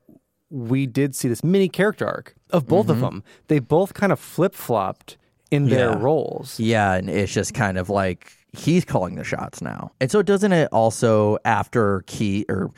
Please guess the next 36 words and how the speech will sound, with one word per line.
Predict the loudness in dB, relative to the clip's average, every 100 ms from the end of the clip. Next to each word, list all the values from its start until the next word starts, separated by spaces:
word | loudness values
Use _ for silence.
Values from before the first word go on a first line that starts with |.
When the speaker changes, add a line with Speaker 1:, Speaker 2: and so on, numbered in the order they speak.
| -18 _ 0
Speaker 2:
after | 0 2 2 2
the | 2
Master | 0 -2 -4
Chief | -4 -4
leaves | -4 -2 0 -2 -4
the | -8
Truth | -6 -6
and | -4
Reconciliation, | -4 -4 -4 -2 0 -2 -2 -2
that | 0 0 -2 -4
it | -2
gets | -2 -2
taken | 0 0 0 -2
by | -2
the | 0
U | 0
N | 0
S | 0
C, | -4
correct? | -2 -4 -2 -2
Speaker 1:
Okay, | -2
and | -2
to, | -2
and | 0
to | -2
kind | -2 -2
of | 0 0
give | -2
this | -2 -2
whole | -2
context | -2 -4 -4 -2 -6 -6 -6
of | -6
how | -4 -2 0 0 0 0 0 -2 -6 _ _ _ _ _ _ _ _ _ _
the | -6
Truth | -4 -2
and | -4